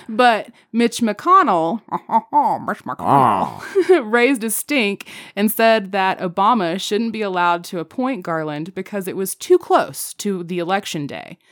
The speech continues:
Speaker 1: It was March twenty sixteen. The election was November twenty sixteen. That's eight months away.
Speaker 2: Eight months.
Speaker 1: And old Mitch is like, "You can't do that. It's unconstitutional. We have to
Speaker 2: Oh,
Speaker 1: wait."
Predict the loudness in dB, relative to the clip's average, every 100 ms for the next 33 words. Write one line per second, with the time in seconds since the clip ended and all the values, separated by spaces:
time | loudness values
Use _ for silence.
0 | _ _ -6 -2 0 0 0 -2 -8 -4
1 | -2 -2 -6 -10 -8 -4 -2 -2 -4 -4
2 | -6 -6 -4 -4 -4 -6 -4 -2 0 -2
3 | -6 -8 -8 -8 -12 -10 -6 -6 -8 -10
4 | -8 -6 -4 -4 -6 -8 -6 -6 -6 -2
5 | 0 0 0 -2 0 0 0 2 2 0
6 | -2 -2 -2 -4 -6 -2 -4 -2 -6 -4
7 | -6 -6 -6 -6 -4 -6 -6 -6 -4 -4
8 | -2 2 4 4 2 -2 -2 -2 -4 -8